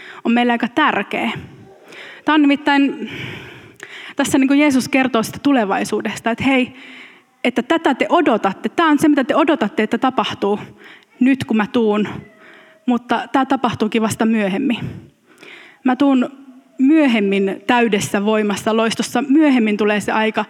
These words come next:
kun kaikki kielet, kaikki kansat, kaikki joutuu kumartumaan tai saa kumartua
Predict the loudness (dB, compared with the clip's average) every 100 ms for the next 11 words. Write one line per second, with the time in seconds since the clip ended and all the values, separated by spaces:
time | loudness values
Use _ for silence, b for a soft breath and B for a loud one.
0 | B B -8 -8 -2 0 0 0 -4 -2
1 | -2 -2 -4 -6 -4 -2 -2 -2 -4 -4
2 | -4 -4 -2 -2 0 0 0 0 0 -4
3 | -4 -4 -4 -10 -16 _ B B B -4
4 | -4 0 0 0 -4 -4 -4 -4 -6 -6